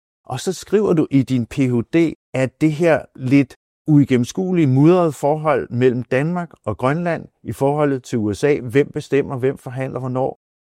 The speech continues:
kan blive et incitament for U S A til at søge kontrol med Grønland, altså den proces, vi står i lige nu.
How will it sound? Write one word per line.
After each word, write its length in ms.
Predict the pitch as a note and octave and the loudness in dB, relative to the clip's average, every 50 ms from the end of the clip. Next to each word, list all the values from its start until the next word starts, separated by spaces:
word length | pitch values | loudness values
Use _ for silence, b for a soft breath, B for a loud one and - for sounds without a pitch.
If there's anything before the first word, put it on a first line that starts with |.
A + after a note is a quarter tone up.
| _ _ | _ _
kan 400 | - - D3 F3+ G3 - - B2+ - _ _ _ _ _ _ _ _ | -12 -4 -2 -2 -2 -2 -4 -10 -18 _ _ _ _ _ _ _ _
blive 580 | - B2 C#3+ D3 D#3 E3 D#3+ E3 F#3 F3+ D#3 - _ _ _ _ - | 2 2 4 4 4 4 4 4 2 2 0 -2 _ _ _ _ 0
et 300 | C3+ C#3+ C3 - - - _ _ - | 2 2 2 0 -4 -14 _ _ 0
incitament 800 | C#3+ C#3+ C3 - - C3+ A#2+ - C#3 B2 B2+ C#3+ E3+ - - - | 2 2 2 0 -4 -6 -6 -4 -2 0 0 0 0 -2 -4 -8
for 100 | - D#3 | -6 -4
U 260 | D3 C#3 B2 B2 A#2+ | -2 0 2 2 2
S 100 | - - | 2 2
A 200 | D3 C#3+ D3 - - - _ _ _ _ _ _ - | 0 0 0 0 -4 -10 _ _ _ _ _ _ -8
til 300 | - C#3+ D3 D#3 D3+ - - | 0 2 2 2 2 0 -4
at 120 | C#3+ C#3+ | -6 -8
søge 320 | - - - C#3 B2 B2 A2+ | -6 -4 0 2 2 2 0
kontrol 720 | - - C3 A2+ G#2 - - - - C#3 E3 - A2+ A2 - | -2 -2 -4 -4 -4 -6 -4 0 2 2 2 0 -4 -10 -8
med 140 | A#2+ B2 A#2 | -8 -8 -6
Grønland, 460 | - G#2 G2 G2+ A#2+ B2+ A#2+ G2 - | -4 -2 -2 -2 -2 -4 -6 -6 -8
altså 220 | - G2 - A2 | -10 -12 -12 -10
den 200 | - C3+ B2+ - | -8 -8 -8 -10
proces, 500 | - - C3+ - - B2+ B2+ - - - | -10 -12 -12 -6 -4 -4 -4 -4 -8 -12
vi 40 | C3+ | -16
står 320 | - - - C3 - - | -12 -6 -4 -4 -4 -4
i 60 | A2 C3 | -4 -4
lige 340 | B2 - - G#2 B2 C3+ | -4 -4 -4 -2 -2 -2
nu. 220 | C3+ A#2+ G2 G2+ | -2 -2 -2 -4